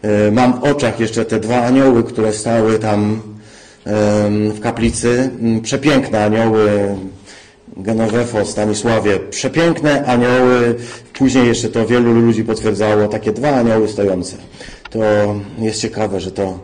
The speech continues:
e, takie, m, myśli bliskie. Mam na myśli również te anioły, które tam stały w wodzie, m, e, tej niedzieli.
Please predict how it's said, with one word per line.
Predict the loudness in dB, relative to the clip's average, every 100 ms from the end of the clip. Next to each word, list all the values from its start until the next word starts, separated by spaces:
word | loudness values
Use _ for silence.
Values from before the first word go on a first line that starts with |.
| -18 -20 -20 -20 -20 -12
e, | -4 0 0
takie, | -2 -2 0 0
m, | 0 -2 -2 -2
myśli | -4 -4 -4 -4
bliskie. | -6 -8 -6 -4 -4
Mam | 0 2 4
na | 4
myśli | 2 2 2
również | 4 4 2 0
te | 0 0
anioły, | 2 2 2 2
które | 0 0
tam | 0 -2
stały | 0 2 2
w | 2
wodzie, | 0 0 -2 -4 -10 -20 -20 -20 -8
m, | -2 0 2 2 2
e, | 2
tej | 0 2
niedzieli. | 2 2 0 0 -2